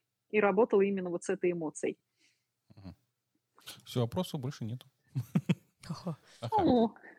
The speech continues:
Speaker 3: Тогда я задам свой вопрос, <laughs> который я не успела задать. Вот, собственно, после того, как, а, мы поговорили, что очень здорово щеночка раскачивать, скажем так, и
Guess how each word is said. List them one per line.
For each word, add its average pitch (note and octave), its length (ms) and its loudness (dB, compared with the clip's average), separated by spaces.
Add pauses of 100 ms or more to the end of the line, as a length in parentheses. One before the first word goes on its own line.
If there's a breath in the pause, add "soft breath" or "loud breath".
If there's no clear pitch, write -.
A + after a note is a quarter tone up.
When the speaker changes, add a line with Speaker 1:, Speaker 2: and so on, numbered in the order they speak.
(400 loud breath)
Speaker 3:
Тогда E3+ 220 0
я F3+ 160 4
задам E3 320 4
свой F3+ 200 2
вопрос, D3+ 320 2
<laughs> - 0 -
который G#3 280 8
я B3 40 12
не G#3+ 100 12
успела F#3 440 10
задать. D#3+ 320 8
Вот, D3+ 100 0
собственно, D#3 360 0
после D#3 300 0
того, D#3 280 2
как, - 320 -6
а, C3+ 180 0
мы D3 100 2
поговорили, D3+ 500 4
что C#3 580 2
очень D3+ 320 2
здорово C#3+ 320 4
щеночка C3+ 680 -2 (300 loud breath)
раскачивать, D#3+ 640 2
скажем G#3+ 300 2
так, A3 380 -2
и G3 280 0